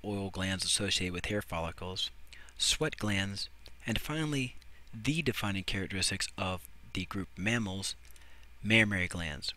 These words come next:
which produce milk. Mammals are the only animals that can sustain their young by feeding them from nourishment of their own body. That's pretty interesting.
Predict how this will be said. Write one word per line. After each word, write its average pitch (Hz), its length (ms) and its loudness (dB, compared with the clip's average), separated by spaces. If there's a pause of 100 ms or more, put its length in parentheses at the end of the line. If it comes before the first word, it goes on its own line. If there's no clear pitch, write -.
which - 180 4
produce 110 400 2
milk. 92 320 -2 (480)
Mammals 117 400 2
are 110 80 4
the 98 140 -2 (100)
only 131 300 0
animals 101 520 0
that 92 280 0
can 98 160 0
sustain 113 500 4
their 101 120 2
young 92 500 0 (260)
by 95 120 4
feeding 113 400 10
them 95 180 0
from 95 420 -2
nourishment 98 580 2
of 95 160 -4
their 92 200 0
own 92 220 -2
body. 87 420 -2
That's - 180 -4
pretty 101 320 0
interesting. 95 460 -2